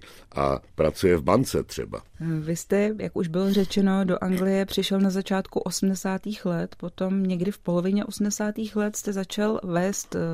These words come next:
Speaker 2: v Cambridge galerii, která byla věnovaná fotografii. Zajímá mě ale těch prvních pár let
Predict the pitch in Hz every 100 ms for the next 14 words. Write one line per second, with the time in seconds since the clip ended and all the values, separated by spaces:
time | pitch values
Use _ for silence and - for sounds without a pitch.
0 | 160 160 175 - - 170 175 185 185 208
1 | 208 220 - - - - - 139 151 151
2 | 156 151 139 156 214 208 - 165 156 151
3 | 160 156 156 - 160 156 156 160 160 175
4 | 170 165 160 - 156 147 170 180 156 165
5 | 170 196 214 - 202 190 196 - 214 -
6 | 180 196 208 - 208 202 180